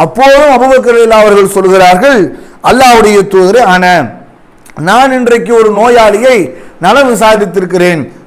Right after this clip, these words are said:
என்று கூறுகிறார்கள். இந்த செய்தியை அல்லாஹ்வுடைய தூதர் சொல்லிவிட்டு, இந்த மாதிரியான இந்த நான்கு காரியங்களையும் யார் ஒரு சேர செய்கிறார்களோ, இல்லா தஹலுல் ஜன்னா, அவருக்கு சோனத்தை தவிர அல்லாஹ் வேறு எதையும் தருவதில்லை.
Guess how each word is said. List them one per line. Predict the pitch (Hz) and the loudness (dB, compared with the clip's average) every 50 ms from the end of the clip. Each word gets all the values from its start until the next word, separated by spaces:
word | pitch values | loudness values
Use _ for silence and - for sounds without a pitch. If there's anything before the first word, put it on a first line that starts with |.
| - 156 | -8 -6
என்று | 185 226 285 240 190 | -4 -4 -4 -2 0
கூறுகிறார்கள். | 220 214 208 196 185 180 170 165 151 139 131 120 - - - - - - - _ 151 | 0 2 2 2 2 2 2 2 0 0 -4 -6 -10 -14 -20 -20 -20 -20 -16 _ -6
இந்த | 180 190 196 175 - | -2 -2 -2 0 0
செய்தியை | 202 233 254 240 247 240 233 233 214 190 | 0 0 0 0 0 2 2 2 2 2
அல்லாஹ்வுடைய | 196 220 233 226 220 208 214 202 196 185 196 | 2 2 2 2 2 0 0 -2 -2 -4 -4
தூதர் | 220 233 226 214 196 - | -4 -2 0 0 -2 -2
சொல்லிவிட்டு, | 185 190 202 202 196 185 165 151 165 165 180 220 254 233 - - - - - - - - 147 170 | -6 -6 -4 -4 -2 -4 -4 -4 -4 -2 0 0 0 0 -2 -4 -8 -14 -20 -20 -18 -12 -8 -6
இந்த | 208 220 226 214 196 | -4 -2 0 0 0
மாதிரியான | 202 226 247 254 262 254 247 247 247 240 233 | 2 2 0 0 0 0 0 0 0 0 -2
இந்த | 220 214 208 185 180 | -2 -2 -2 0 0
நான்கு | 175 196 233 247 247 247 240 214 170 202 | 0 0 0 0 0 -2 -2 -2 0 0
காரியங்களையும் | 202 226 240 254 247 233 226 226 220 220 220 220 220 208 - - - - - - - - - - 135 151 170 | 0 0 0 0 -2 -2 -2 -2 -2 0 -2 -2 -4 -6 -8 -12 -20 -20 -20 -20 -20 -20 -20 -10 -4 -2 0
யார் | 190 226 247 254 247 240 208 185 | 2 2 2 2 2 2 2 2
ஒரு | 190 214 254 254 180 - | 2 2 2 0 0 0
சேர | 247 254 269 262 247 - 226 | 0 2 2 2 2 0 0
செய்கிறார்களோ, | 220 226 220 226 208 208 196 196 190 170 170 170 190 240 269 254 214 175 - - - - - - - 165 214 | 0 0 2 2 2 2 2 2 2 0 0 2 2 2 2 0 0 -4 -8 -16 -20 -20 -20 -10 -6 -4 -4
இல்லா | 247 254 262 269 269 262 - 240 | -2 0 0 0 0 0 0 0
தஹலுல் | 220 202 214 208 233 240 196 180 | -2 0 0 -2 -2 -2 -2 -4
ஜன்னா, | 208 180 180 170 165 156 165 175 170 160 127 110 - - - - - - - _ 156 160 | -4 -4 -4 -4 -2 0 2 2 0 0 -2 -6 -12 -20 -20 -20 -20 -20 -10 _ -4 -2
அவருக்கு | 190 220 254 254 254 233 - 226 233 185 - | 0 0 0 0 0 -2 -2 -4 -6 -4 -2
சோனத்தை | 214 220 254 269 285 277 214 220 247 233 190 226 | -2 0 0 2 0 0 0 0 0 0 0 0
தவிர | 226 233 262 269 240 226 | 0 2 2 2 2 2
அல்லாஹ் | 233 240 233 226 220 | 2 2 2 2 0
வேறு | 208 202 196 196 | 0 0 0 -2
எதையும் | 196 240 269 277 269 247 233 | -2 -2 -2 -2 -2 0 0
தருவதில்லை. | 220 202 208 208 185 180 170 165 160 160 160 | 2 2 2 2 0 -2 -2 -2 -2 0 0